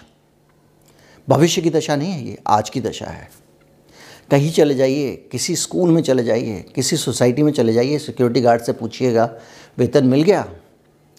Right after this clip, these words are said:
किसी भी रेजिडेंट का अगर एक दिन का रिचार्ज नहीं होता है बिजली का या मेंटेनेंस का, तो उसकी बिजली कट हो जाती है। एक लिमिट दी हुई है, इससे ज़्यादा कर्जा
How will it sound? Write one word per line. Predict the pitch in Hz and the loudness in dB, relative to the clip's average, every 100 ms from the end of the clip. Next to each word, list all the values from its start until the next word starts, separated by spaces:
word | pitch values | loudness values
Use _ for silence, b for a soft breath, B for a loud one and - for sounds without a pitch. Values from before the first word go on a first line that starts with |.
| b b b b b b b _ _ | b b b b b b b _ _
किसी | 180 - 233 | 0 2 2
भी | 233 233 | 4 6
रेजिडेंट | 165 156 175 170 170 | 4 2 0 -2 0
का | 202 190 | 0 2
अगर | 185 | 0
एक | 170 160 196 220 - | 0 4 4 4 2
दिन | 143 143 160 156 | 0 0 0 2
का | 175 180 | 4 4
रिचार्ज | 147 143 - 143 143 | 2 -6 0 2 2
नहीं | 131 139 | -2 -4
होता | 123 117 120 | -4 -2 -2
है | 113 113 | -2 -2
बिजली | 117 120 120 | -6 -6 -6
का | 117 120 | -2 0
या | 120 120 | 0 0
मेंटेनेंस | 117 113 120 123 123 - | -2 -2 -2 0 -2 0
का, | 117 123 135 - | 2 2 0 -6
तो | 117 | -10
उसकी | 107 131 | -8 -6
बिजली | 117 104 117 | -6 -4 -6
कट | 127 107 | -4 -6
हो | 92 | -6
जाती | - - 76 | -8 -10 -12
है। | - - _ _ _ _ _ _ _ _ _ _ b b b | -14 -18 _ _ _ _ _ _ _ _ _ _ b b b
एक | 135 | -2
लिमिट | 139 151 196 | 2 4 2
दी | 131 | 2
हुई | 135 180 | 0 0
है, | |
इससे | 139 - 156 | -2 0 0
ज़्यादा | 127 123 160 147 - | 2 2 2 0 -2
कर्जा | 127 117 143 | -6 0 2